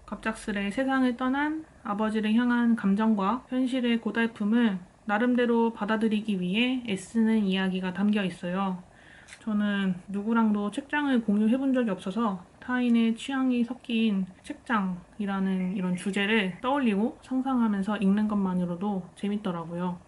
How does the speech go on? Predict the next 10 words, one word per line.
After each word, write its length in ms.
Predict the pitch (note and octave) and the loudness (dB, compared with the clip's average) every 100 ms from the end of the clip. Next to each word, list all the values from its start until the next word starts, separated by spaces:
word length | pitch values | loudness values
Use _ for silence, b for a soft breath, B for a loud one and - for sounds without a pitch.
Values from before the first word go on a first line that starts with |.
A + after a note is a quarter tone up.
| - - | -20 -12
읽진 320 | G#3 - B3 | -12 -2 0
않았는데 560 | F#3+ F#3+ F#3 G3 G3+ F#3+ | 0 0 0 -2 -2 -4
서재의 460 | - C4+ B3+ A#3+ | -6 -4 -2 -2
결혼시키기였나? 960 | A3+ G3 G3+ F#3+ - G#3 F3+ E3+ F#3 C#4 - | -2 -2 -2 -6 -6 -6 -6 -4 -6 -6 -10
그런 340 | - F#3+ F#3+ F3+ | -8 -4 -4 -6
책도 400 | - - F#3+ F#3+ | -8 -8 -6 0
생각났고요. 680 | A#3 B3 G3 F3 F#3 E3 - - - - | 0 2 -2 -2 -10 -10 -14 -20 -20 -14
그림체도 500 | A#3 A3 A3+ A3+ A3 | -4 -2 0 0 -2
되게 240 | G3 F#3+ F#3+ | -2 -6 -4
따뜻하고 720 | C4 C#4 - F#3+ A#3 F#3 | -4 -4 -6 -2 0 -2